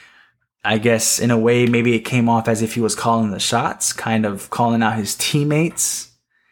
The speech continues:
And for me personally, I'll just explain myself. To me, I think he just answered a question, and I think he could have been worse. I think he just said, "Hey, listen,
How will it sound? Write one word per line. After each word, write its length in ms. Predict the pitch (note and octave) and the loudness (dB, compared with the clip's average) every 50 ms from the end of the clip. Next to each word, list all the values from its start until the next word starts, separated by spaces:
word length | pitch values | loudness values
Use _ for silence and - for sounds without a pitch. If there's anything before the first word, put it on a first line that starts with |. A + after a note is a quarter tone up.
| _ _ _ _ _ _ _ _ _ - | _ _ _ _ _ _ _ _ _ -4
And 360 | B2 A#2+ A#2+ A#2 A#2 A2+ A2+ | -2 -2 0 0 -2 -4 -6
for 120 | - B2 A#2+ | -8 -8 -6
me 200 | B2 C#3 E3+ F#3 | -2 0 -2 -2
personally, 800 | F3+ - F#3 F#3+ F#3+ F#3 - D#3+ C#3 C3 B2 A#2+ B2 C#3+ D3+ | 2 2 2 2 2 0 0 0 0 0 -2 -2 -4 -4 -6
I'll 180 | - A#2 A#2 A2+ | -4 -4 -4 -4
just 160 | A2+ A#2 G#2 | -6 -8 -12
explain 320 | A2+ - - - B2 A#2+ A2+ | -12 -12 -10 -8 -6 -6 -6
myself. 800 | A2 G#2 G#2 - - F3 E3 D#3 B2+ B2+ C#3 - - - - _ _ _ _ _ _ _ _ _ _ _ _ _ _ _ _ _ _ _ _ _ _ _ _ _ _ _ _ _ _ _ _ _ - | -6 -8 -8 -10 -6 -2 -2 0 -2 -2 -6 -10 -16 -18 -20 _ _ _ _ _ _ _ _ _ _ _ _ _ _ _ _ _ _ _ _ _ _ _ _ _ _ _ _ _ _ _ _ _ -6
To 120 | - F3+ E3 | -2 -2 0
me, 200 | E3+ G3 G#3+ G3+ | 2 2 2 2
I 80 | F#3+ | 2
think 200 | F#3+ G3 G3+ F#3 | 2 2 2 2
he 80 | F#3+ G3 | 2 2
just 200 | F3 F3 - - | 0 -2 -4 -4
answered 360 | C#3+ D#3+ E3+ E3 - F3+ E3 | -2 -2 0 2 0 0 0
a 60 | E3 | 0
question, 720 | D#3 - F3 F#3 F#3+ - - D#3+ D3 C3+ B2+ B2+ A#2+ - - _ _ _ _ _ _ _ _ _ _ _ _ _ _ _ _ _ _ _ - | -2 0 -2 -2 -2 -2 -4 -4 -4 -4 -4 -6 -10 -12 -16 _ _ _ _ _ _ _ _ _ _ _ _ _ _ _ _ _ _ _ -6
and 120 | D3 C#3+ | -2 0
I 80 | C#3+ D3 | 0 0
think 180 | - G3+ F#3+ F3 | 0 0 2 2
he 140 | F3+ F3 | 2 0
could 240 | - - - G3+ A3+ | -2 0 2 2 2
have 120 | C4 G3 C#3+ | 2 2 0
been 220 | C3+ A#2+ A2+ A2+ | 0 0 0 -2
worse. 340 | G#2+ G2 F#2+ - - - - | -4 -4 -6 -8 -8 -8 -8
I 120 | G#2 A#2+ | -8 -8
think 160 | - E3 D#3 | -6 -6 -4
he 100 | D3+ D#3+ D#3 | -4 -4 -2
just 180 | D3+ D3 - | -2 -4 0
said, 240 | - D3+ C#3+ C3+ C3+ | 2 2 2 2 0
"Hey, 180 | B2 C#3+ D3+ D#3 | -2 0 0 0
listen, 440 | D3 E3+ F3+ - C#3+ A#2 G#2+ G2+ | 0 -2 -4 -2 -4 -4 -4 -6